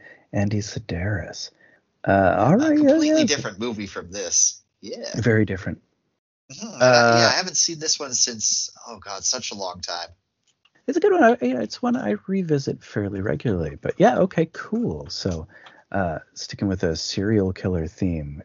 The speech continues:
Speaker 1: kinda like f-, this one. Uh, so, uh, next week then we'll be doing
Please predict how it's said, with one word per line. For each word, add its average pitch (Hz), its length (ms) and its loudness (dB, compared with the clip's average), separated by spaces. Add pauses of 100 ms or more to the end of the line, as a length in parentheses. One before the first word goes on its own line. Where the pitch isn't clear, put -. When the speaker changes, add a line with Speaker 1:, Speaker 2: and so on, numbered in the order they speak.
(120)
Speaker 1:
kinda 71 280 -6
like 73 220 -12
f-, - 240 -20 (120)
this 110 240 4
one. 160 200 6 (520)
Uh, 78 300 -4
so, 78 480 -2 (400)
uh, 76 420 -6
next 98 500 -2
week 101 300 2
then 92 340 2
we'll 90 160 -2
be 90 160 0
doing 82 540 -2